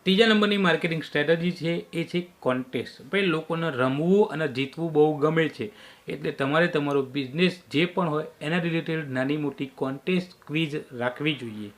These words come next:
નાના મોટા ગીવ અવે એવું તમારે રાખવું જોઈએ અને એમાં પણ તમારે તમારી પ્રોડક્ટ કે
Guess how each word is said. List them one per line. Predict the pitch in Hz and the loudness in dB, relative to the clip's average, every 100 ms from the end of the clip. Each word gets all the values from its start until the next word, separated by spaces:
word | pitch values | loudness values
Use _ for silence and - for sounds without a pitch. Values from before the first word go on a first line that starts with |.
| - - | -10 0
નાના | 151 165 | 2 4
મોટા | 165 156 165 | 2 4 2
ગીવ | 131 143 160 | 2 -2 -2
અવે | 170 147 143 143 147 - - | -2 0 2 2 0 -8 -10
એવું | 151 165 170 | -4 -2 -2
તમારે | 151 147 143 | -2 -2 -2
રાખવું | 127 113 - 165 143 | -2 -6 -4 -6 -4
જોઈએ | 143 143 143 - - _ - | -4 -4 -6 -14 -20 _ -10
અને | 139 - | -10 -8
એમાં | 151 147 160 | -6 -2 0
પણ | 165 156 | 0 0
તમારે | 151 143 | 0 -2
તમારી | 135 135 139 | -2 -2 -2
પ્રોડક્ટ | 139 131 135 151 147 - | -2 -4 -2 -4 -4 -8
કે | 147 143 143 | -4 -2 -2